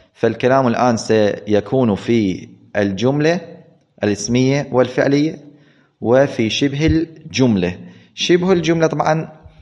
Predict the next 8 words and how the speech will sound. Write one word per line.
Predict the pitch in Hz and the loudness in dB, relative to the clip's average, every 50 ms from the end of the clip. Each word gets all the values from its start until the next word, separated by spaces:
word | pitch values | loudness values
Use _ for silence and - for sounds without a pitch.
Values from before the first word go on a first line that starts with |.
| - - - _ _ _ _ _ - | -20 -20 -20 _ _ _ _ _ -6
آه، | 110 110 110 104 | -4 -2 -2 -2
قالوا | 104 - - 135 147 147 147 147 147 147 147 - - - - | -2 0 2 2 4 4 4 4 2 2 2 0 -2 -6 -10
شبه | - - - 127 113 110 127 | -8 -2 -2 -2 0 0 0
الجملة | 131 113 110 120 127 135 147 160 160 | 0 0 0 0 0 2 2 0 0
في | 160 - 143 135 131 | 0 0 0 0 0
حصول | - - 135 123 - 156 143 147 147 | 0 -2 -4 -4 0 0 2 4 4
الفائدة، | 139 127 - - 135 127 131 117 - 98 95 87 82 90 98 - - - - _ _ _ _ _ _ _ _ _ _ _ _ _ _ - | 2 0 0 0 2 2 2 2 0 -2 -4 -4 -6 -8 -8 -12 -18 -20 -20 _ _ _ _ _ _ _ _ _ _ _ _ _ _ -6
الجملة | 95 95 92 90 110 127 135 131 113 110 110 113 123 135 135 | -4 -4 -2 0 0 2 2 4 4 4 4 4 4 2 0